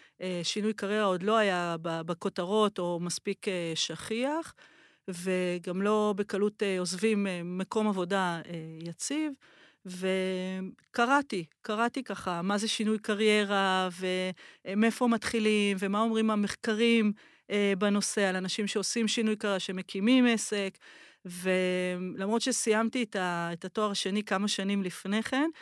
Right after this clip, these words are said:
פתחתי תזה חדשה, אה, וכתבתי על הנושא של, אה, למה, למה אנשים עושים, אה, שינוי קריירה באמצע החיים, אה, ולכאורה מתחילים מחדש, עוזבים מקום עבודה, ארגון,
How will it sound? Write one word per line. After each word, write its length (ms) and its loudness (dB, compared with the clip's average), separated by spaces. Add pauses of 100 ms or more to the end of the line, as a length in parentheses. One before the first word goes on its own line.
(360)
פתחתי 480 -2
תזה 380 4 (180)
חדשה, 580 0 (640)
אה, 80 -2 (440)
וכתבתי 540 -2
על 60 4
הנושא 420 -2
של, 280 -6
אה, 120 -4
למה, 640 -2
למה 220 0
אנשים 340 -2
עושים, 380 -4
אה, 100 -6
שינוי 300 -6
קריירה 220 -2
באמצע 400 -4
החיים, 540 0 (420)
אה, 140 -2 (140)
ולכאורה 760 4
מתחילים 460 0
מחדש, 500 0
עוזבים 260 -4
מקום 300 -4
עבודה, 500 2
ארגון, 580 0